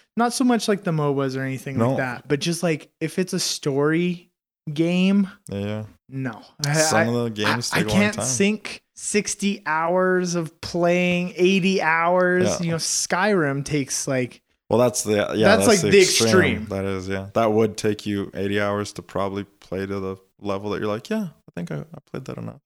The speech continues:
Speaker 1: Yeah, exactly. And
Speaker 2: Yeah.
Speaker 1: I just don't have that much time. So what I like to do is I'll, like, watch. I'll t-, I'll watch Twitch
Speaker 2: Oh,
Speaker 1: all
Speaker 2: okay,
Speaker 1: the time.
Speaker 2: yeah, yeah. Is that what was on the T V when I, it looked
Speaker 1: Uh,
Speaker 2: like
Speaker 1: no, that's, like, Games Done Quick. Have you ever watched that
Speaker 2: No,
Speaker 1: stuff?
Speaker 2: I've never done that.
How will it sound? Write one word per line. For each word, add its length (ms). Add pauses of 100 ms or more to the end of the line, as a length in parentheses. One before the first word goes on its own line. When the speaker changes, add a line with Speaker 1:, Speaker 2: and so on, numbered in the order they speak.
Speaker 1:
Yeah, 180
exactly. 640
And 160
Speaker 2:
Yeah. 140
Speaker 1:
I 80
just 220
don't 140
have 140
that 120
much 220
time. 280
So 160
what 120
I 100
like 260
to 100
do 460
is 180
I'll, 280
like, 180 (160)
watch. 640
I'll 160
t-, 280
I'll 140
watch 320
Twitch 500
Speaker 2:
Oh, 120
Speaker 1:
all 100
Speaker 2:
okay, 100
Speaker 1:
the 60
time. 300
Speaker 2:
yeah, 60
yeah. 140 (160)
Is 120
that 80
what 160
was 100
on 120
the 60
T 200
V 140
when 120
I, 280 (180)
it 60
looked 240
Speaker 1:
Uh, 60
Speaker 2:
like 200
Speaker 1:
no, 180
that's, 260
like, 220 (340)
Games 340
Done 180
Quick. 320
Have 80
you 80
ever 180
watched 320
that 160
Speaker 2:
No, 80
Speaker 1:
stuff? 140
Speaker 2:
I've 80
never 160
done 160
that. 220